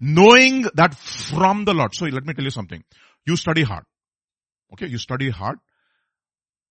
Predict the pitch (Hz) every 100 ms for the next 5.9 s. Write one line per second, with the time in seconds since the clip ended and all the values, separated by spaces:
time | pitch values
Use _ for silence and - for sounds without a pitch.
0 | _ _ _ 151 190 170 165 175 156 160
1 | 170 - 151 123 135 131 123 127 127 143
2 | 151 143 143 135 135 170 _ _ _ 113
3 | 123 143 - 147 135 123 120 92 - 113
4 | 143 135 113 139 - _ _ - 110 117
5 | 139 139 120 101 113 131 - 156